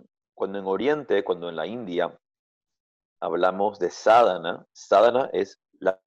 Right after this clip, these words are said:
práctica espiritual, la práctica espiritual. Y esa práctica espiritual puede tener, eh, uno, dos, tres o muchos componentes. Entonces, dentro de la, de las tradiciones yógicas y las tradiciones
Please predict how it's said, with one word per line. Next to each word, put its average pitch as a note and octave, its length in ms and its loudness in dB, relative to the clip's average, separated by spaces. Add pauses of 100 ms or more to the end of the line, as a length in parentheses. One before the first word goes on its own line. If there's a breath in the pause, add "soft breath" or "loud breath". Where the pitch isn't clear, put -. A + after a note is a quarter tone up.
(120)
práctica G2+ 460 2
espiritual, - 760 -4 (300)
la E2+ 120 -2
práctica F#2 440 0
espiritual. - 540 -10 (340)
Y - 60 -4
esa A#2 200 4
práctica - 380 2
espiritual A2 720 0 (180)
puede F#2+ 240 2
tener, F#2 420 -2 (220)
eh, E2+ 400 -2
uno, A2+ 420 2
dos, G2 320 2
tres A#2 280 0
o F#2 80 -4
muchos G2+ 340 -6
componentes. E2+ 760 -6 (180)
Entonces, E2+ 840 -2
dentro G#2 480 2
de A#2+ 100 6
la, F#2 300 2
de E2 160 -6
las E2+ 120 -4
tradiciones E2+ 520 -6
yógicas F#2 560 -2
y E2 60 -6
las D#2 140 -6
tradiciones E2 560 -8